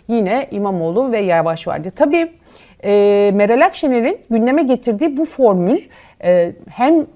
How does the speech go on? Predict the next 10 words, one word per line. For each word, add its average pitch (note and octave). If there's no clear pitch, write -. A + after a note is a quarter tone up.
İmamoğlu'nun G#3
hem B3+
de A#3+
Yavaş'ın G3+
Cumhurbaşkanı F#3+
ada-, G3
e, E3+
Cumhurbaşkanı G3
yardımcısı F3+
olması, E3+